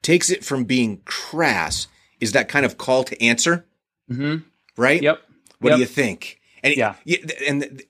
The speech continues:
Speaker 1: but that's in the higher register. Like, he's answering
Speaker 2: Yeah.
Speaker 1: himself
Speaker 2: Right,
Speaker 1: in a,
Speaker 2: right.
Speaker 1: in a
Speaker 2: It's that
Speaker 1: different
Speaker 2: whole call
Speaker 1: character.
Speaker 2: response. Yeah,
Speaker 1: Yeah.
Speaker 2: right.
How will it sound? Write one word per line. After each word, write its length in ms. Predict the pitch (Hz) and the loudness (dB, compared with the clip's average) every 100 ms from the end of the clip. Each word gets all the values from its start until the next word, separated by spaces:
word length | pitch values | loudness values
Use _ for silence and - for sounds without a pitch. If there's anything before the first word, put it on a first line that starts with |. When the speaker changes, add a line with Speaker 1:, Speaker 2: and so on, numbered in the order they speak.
| 123 - | -10 -4
Speaker 1:
but 140 | 147 | 0
that's 220 | 151 139 | 2 0
in 80 | 147 | -2
the 60 | 139 | -2
higher 280 | 139 143 131 | 0 0 2
register. 380 | 147 131 - | 0 0 -6
Like, 120 | 101 98 | -8 -8
he's 200 | 131 - | -8 -2
answering 380 | 143 151 156 135 | 0 0 0 0
Speaker 2:
Yeah. 80 | 135 | 2
Speaker 1:
himself 460 | 107 139 113 - _ _ - | 2 0 -2 -6 _ _ 0
Speaker 2:
Right, 240 | 151 135 | 0 2
Speaker 1:
in 100 | 151 | 2
a, 40 | 147 | 2
Speaker 2:
right. 140 | 226 | 2
Speaker 1:
in 80 | 147 | 0
a 20 | |
Speaker 2:
It's 80 | 147 | -4
that 60 | 120 | -2
Speaker 1:
different 320 | 165 - 165 | 0 2 2
Speaker 2:
whole 120 | 165 | 0
call 220 | - 151 | -2 0
Speaker 1:
character. 160 | 151 156 | 2 2
Speaker 2:
response. 680 | 135 147 127 135 135 - - | 0 0 0 0 -2 -8 -12
Yeah, 320 | 135 139 143 117 | -2 0 2 0
Speaker 1:
Yeah. 240 | 240 131 | -2 2
Speaker 2:
right. 280 | 135 123 | 2 2